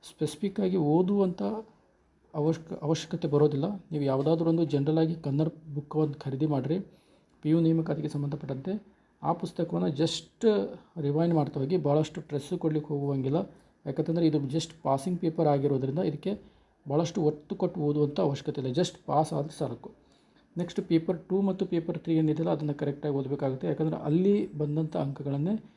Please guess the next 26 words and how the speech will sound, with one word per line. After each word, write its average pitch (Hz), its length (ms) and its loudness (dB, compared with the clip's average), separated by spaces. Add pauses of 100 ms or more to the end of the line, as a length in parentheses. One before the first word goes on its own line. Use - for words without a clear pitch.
(400)
ನೇಮಕಾತಿಗೆ 165 640 2 (720)
ಕೌಂಟ್ 170 240 -2
ಮಾಡ್ತಾ 143 280 -2
ಬರ್ತಾರೆ. - 420 -6 (760)
ಓಕೆ, 160 180 0 (440)
ಈ 196 120 2
ರೀತಿಯಾಗಿ 190 500 4 (360)
ಏನಿದೆ 160 280 2
ಅಂತಂದರೆ 160 680 -4 (460)
ಪೇಪರ್ 156 300 2
ಒಂದರ 180 280 2
ಸಿಲೆಬಸ್ 147 420 -4
ಇದೆ. 180 160 -2
ನಾನು 160 200 2
ಮುಂದಿನ 160 280 0
ವಿಡಿಯೋದಲ್ಲಿ 160 400 2
ಎರಡು 147 340 -6
ಸಾವಿರದ 170 280 0
ಎಂಟು, 170 500 0
ಎರಡು 143 180 0
ಸಾವಿರದ 151 240 -4
ಹನ್ನೆರಡು 151 400 -2
ಮತ್ತು 160 220 -4
ಎರಡು 131 120 -4
ಸಾವಿರದ 143 240 -4
ಹದಿನೆಂಟರ 147 500 0